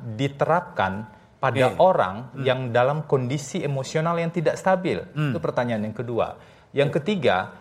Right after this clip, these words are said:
Speaker 1: kalau di beberapa negara, kalau kita bandingkan konsep dan pengaturan poligraf di beberapa negara, ada salah satu syarat mutlaknya. Tes poligraf hanya bisa dilakukan ketika orang dalam keadaan tenang dan bersedia.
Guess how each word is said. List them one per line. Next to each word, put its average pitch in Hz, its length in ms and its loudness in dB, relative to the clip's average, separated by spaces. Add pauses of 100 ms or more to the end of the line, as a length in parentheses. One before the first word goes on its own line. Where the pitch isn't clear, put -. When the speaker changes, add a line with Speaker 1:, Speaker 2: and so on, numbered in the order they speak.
(120)
Speaker 1:
kalau 131 260 2
di 123 120 -2
beberapa 104 440 0
negara, 101 520 2
kalau 104 220 -4
kita - 240 -4
bandingkan 101 880 0
konsep 110 500 0
dan 110 220 0
pengaturan 143 540 -2
poligraf 104 440 2
di 104 100 -8
beberapa 92 380 -4
negara, 120 540 0 (180)
ada 165 220 0
salah 180 280 4
satu 170 300 -4
syarat 156 380 -4
mutlaknya. 147 800 -2 (340)
Tes 151 180 -2
poligraf 160 560 4
hanya 151 280 0
bisa 151 300 0
dilakukan 147 540 0
ketika 139 380 -2
orang 139 220 2
dalam 135 260 0
keadaan 120 460 0
tenang 139 460 -2
dan 143 200 2
bersedia. 135 720 0